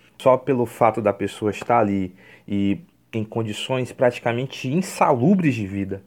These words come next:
que ao receber tal ajuda, receber tal coisa, a felicidade estampada no rosto e no, e na sua afeição é tremenda, que muitas vezes, como nós somos eternos cobradores,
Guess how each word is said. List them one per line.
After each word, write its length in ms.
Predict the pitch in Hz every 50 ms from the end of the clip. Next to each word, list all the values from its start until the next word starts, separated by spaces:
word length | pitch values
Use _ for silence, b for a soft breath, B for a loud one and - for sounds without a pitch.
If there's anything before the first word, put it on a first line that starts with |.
| _ _ _
que 240 | - 117 113 110 110
ao 100 | 107 107
receber 440 | 113 110 107 - 113 101 117 120 113
tal 200 | - 143 143 139
ajuda, 420 | 131 113 104 117 127 143 139 127 117
receber 380 | 120 120 117 - 120 117 123
tal 200 | 120 - 196 196
coisa, 440 | - - - 104 95 95 87 92 92 b b b b b b b b
a 80 | 131
felicidade 640 | 120 - 156 151 151 147 - 151 135 151 151 165 160
estampada 580 | 156 - - 170 156 147 - 160 156 151 160 156
no 140 | 156 151
rosto 600 | 127 - - - 110 135 185 220 226 220 - -
e 40 | 202
no, 120 | 190 185 180 - -
e 60 | - 165
na 160 | 170 180 175
sua 220 | 175 - - 160
afeição 500 | 151 - 165 156 143 - - 92 92 98 b b b b b b b b
é 100 | - -
tremenda, 800 | - - - - 208 220 226 196 123 110 104 104 98 104 104 - b b b b b b b b _
que 500 | - - 120 120 117 113 101 90 85 b b b b b b -
muitas 380 | 104 110 110 127 110 98 92
vezes, 480 | 101 110 135 151 123 104 - - - - _ _ _ _ _
como 340 | - - 90 95 98 92 87
nós 240 | 87 90 92 95 92
somos 320 | - - 98 95 92 92
eternos 440 | 92 80 - - 107 104 110 107 107
cobradores, 680 | - 107 95 95 90 85 92 104 120 120 - - -